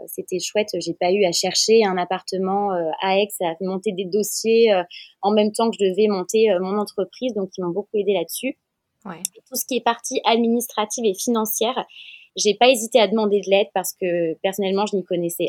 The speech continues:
Speaker 1: absolument rien. Déjà, j'avais vingt-deux ans, je sortais des études, et en plus, j'étais encore en, en études en soi, et je sortais d'un poste salarié, donc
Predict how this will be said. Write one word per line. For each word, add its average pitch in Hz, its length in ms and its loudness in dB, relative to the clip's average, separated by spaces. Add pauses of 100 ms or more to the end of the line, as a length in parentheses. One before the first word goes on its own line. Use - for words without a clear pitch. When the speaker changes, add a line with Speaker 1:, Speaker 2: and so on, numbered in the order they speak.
Speaker 1:
absolument 208 500 0
rien. 190 400 -2 (520)
Déjà, 202 200 4
j'avais 190 260 4
vingt-deux 240 460 4
ans, 254 340 8
je 202 160 -2
sortais 208 400 0
des 208 220 2
études, 233 480 -2 (160)
et 170 80 -10
en 170 60 -8
plus, 196 180 -6
j'étais 190 160 -6
encore 175 340 -6
en, - 240 -12 (100)
en 190 60 -2
études 185 340 -6
en 185 80 -4
soi, 220 360 2 (400)
et 190 80 2
je 180 100 0
sortais 226 420 4
d'un 202 180 4
poste 240 340 -2
salarié, 214 760 2 (220)
donc 190 100 -4